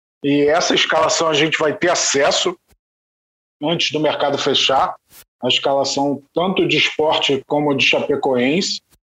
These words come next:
Então eu vejo o Sander como uma boa opção. Eu fiquei assustado aqui olhando meu time.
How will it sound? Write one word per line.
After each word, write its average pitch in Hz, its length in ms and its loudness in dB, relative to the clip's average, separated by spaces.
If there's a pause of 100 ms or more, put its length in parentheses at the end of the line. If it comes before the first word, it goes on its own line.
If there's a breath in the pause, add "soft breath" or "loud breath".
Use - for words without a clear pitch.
(420)
Então 139 500 0
eu 156 160 2
vejo 156 280 2
o - 20 0
Sander 156 560 0
como 156 480 0 (100)
uma 170 220 0
boa 165 240 0
opção. 180 540 0
Eu 185 120 2
fiquei 196 280 0
assustado 185 500 0
aqui 175 180 -2
olhando 170 320 2
meu 165 240 0
time. 156 460 0